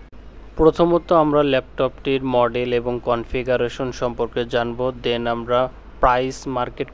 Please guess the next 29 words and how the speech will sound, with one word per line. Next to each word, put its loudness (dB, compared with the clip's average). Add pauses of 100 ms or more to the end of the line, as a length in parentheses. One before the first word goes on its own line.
প্রাইস 0 (140)
কত -2 (120)
আছে -6 (120)
সেটাও -4 (200)
জেনে -4
নেব -6 (160)
আজকের -8 (100)
এই -4 (100)
ভিডিওতে। -4 (540)
আপনারা 4
দেখতে 0
পাচ্ছেন 0 (100)
Lenovo 2 (140)
ল্যাপটপটি, -2 (180)
এটার -2
ফুল 0 (140)
মডেল 2 (120)
যদি 2 (140)
আমি -4 (140)
বলি, -2 (180)
আইডিয়া -2 (420)
ওয়ান 0 (180)
ফিফটিন -4 (380)
এ 0 (300)
ডি -4 (280)
এ -2 (260)
সেভেন -4 (100)
হচ্ছে -8 (140)
ফুল -2